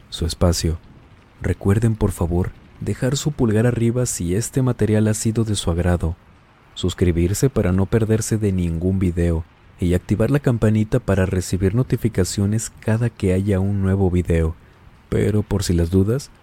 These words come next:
por si la plataforma no les avisa, recuerden que subimos videos miércoles, viernes y domingo a las nueve P M sin falta, si no hay ningún contratiempo, por supuesto.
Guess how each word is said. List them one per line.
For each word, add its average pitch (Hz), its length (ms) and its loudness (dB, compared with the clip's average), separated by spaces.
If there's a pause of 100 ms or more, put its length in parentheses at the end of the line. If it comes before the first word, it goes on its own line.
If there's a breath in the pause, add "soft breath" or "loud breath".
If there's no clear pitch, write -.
(140)
por 87 180 0
si - 140 -4
la 85 140 -2
plataforma 92 720 0
no 92 100 2
les 92 180 0
avisa, 85 440 -2 (380)
recuerden 120 440 0
que 123 100 0
subimos 107 460 0
videos 92 480 0
miércoles, 95 640 -2 (360)
viernes 107 460 0
y 104 40 2
domingo 104 520 0
a 92 80 0
las 85 240 -2
nueve 90 300 0
P 95 200 2
M 117 220 -2 (200)
sin 82 240 -4
falta, 85 440 -2 (460)
si - 200 -6
no 107 100 -2
hay 127 80 0
ningún 123 320 0
contratiempo, 92 800 0
por 90 140 -2
supuesto. 87 540 -2